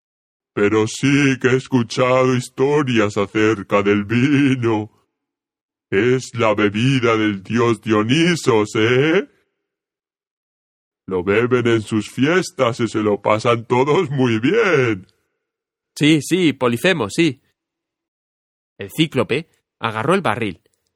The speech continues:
Speaker 2: lo abrió con los dientes y se lo bebió de un trago.
Speaker 1: "Mm, mm, pues sí, muy bueno está este vino".
Speaker 2: El cíclope bebió más barriles.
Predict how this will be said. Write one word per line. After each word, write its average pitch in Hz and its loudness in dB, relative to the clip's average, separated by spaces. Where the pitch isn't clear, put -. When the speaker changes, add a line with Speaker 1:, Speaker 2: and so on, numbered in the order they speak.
Speaker 2:
lo 110 -2
abrió 131 0
con 104 -2
los 95 -8
dientes 180 -2
y 127 -10
se 110 -8
lo 92 -4
bebió 95 0
de 117 -4
un 98 -4
trago. 85 -12
Speaker 1:
"Mm, 98 -4
mm, 143 0
pues 110 2
sí, - -6
muy 113 0
bueno 160 2
está 123 0
este 110 0
vino". 104 2
Speaker 2:
El 101 -16
cíclope 147 -4
bebió 131 -2
más 135 0
barriles. 95 -12